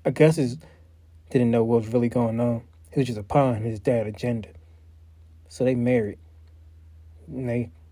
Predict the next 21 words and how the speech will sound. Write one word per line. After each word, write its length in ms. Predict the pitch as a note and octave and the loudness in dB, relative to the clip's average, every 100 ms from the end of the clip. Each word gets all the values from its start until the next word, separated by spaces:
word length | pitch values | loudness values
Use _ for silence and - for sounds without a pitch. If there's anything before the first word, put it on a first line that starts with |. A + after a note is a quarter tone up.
| - - - - - | -20 -20 -20 -18 -4
ruled 440 | A#2+ B2+ C3 C#3 - - - - - - - - - - - - - - - | 2 4 4 0 -8 -20 -20 -20 -20 -20 -20 -20 -20 -20 -20 -20 -20 -20 -4
over 220 | - A#2+ B2 | 0 0 0
Egypt. 360 | C#3 C3 C3 - - - - - - | -2 -2 -8 -8 -20 -20 -20 -20 -20
And 100 | - | -4
Thomas 340 | - C3 A#2 | 0 2 2
ruled 180 | C3 C3 | 0 0
over 140 | B2 | -2
the 60 | A#2+ | 0
rest 180 | B2+ B2 | -2 -2
of 40 | |
the 60 | B2 | -4
world. 320 | B2 C#3 A2+ - - - - - - - - - - - - | -2 0 -4 -10 -20 -20 -20 -20 -20 -20 -20 -20 -20 -20 -8
And 140 | A#2+ | -2
me, 240 | A#2+ B2+ - _ - - - - - - - - | 0 -2 -6 _ -20 -20 -20 -20 -20 -20 -20 -6
I 60 | - | -6
was 120 | - | -4
petrified 680 | - B2 - - A#2+ A2+ - - - - - - - _ - _ _ | -2 -2 -4 -6 -6 -6 -10 -20 -20 -20 -20 -20 -20 _ -20 _ _
for 100 | - - | -20 -16
ten 320 | - C3+ B2+ B2 | -6 -2 -2 0
thousand 380 | C3+ A#2 C3+ | 0 0 -2
years. 540 | B2 B2 G#2+ F#2 - | -2 -2 -4 -10 -16